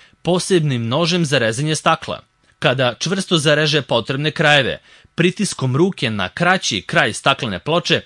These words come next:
dovodi do pucanja stakla po zarezanom kraju. Okvir u koji ugrađuje staklo prethodno očisti i pripremi za umetanje.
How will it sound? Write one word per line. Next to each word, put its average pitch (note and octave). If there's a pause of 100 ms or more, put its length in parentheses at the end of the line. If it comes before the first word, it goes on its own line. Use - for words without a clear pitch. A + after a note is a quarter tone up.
dovodi D#3+
do C#3
pucanja D3+
stakla E3+ (260)
po F#3
zarezanom C3+
kraju. D3+ (340)
Okvir D3+
u D#3
koji C#3+
ugrađuje D3+
staklo C3+ (160)
prethodno E3+
očisti C3+
i E3+
pripremi F3
za E3
umetanje. A#2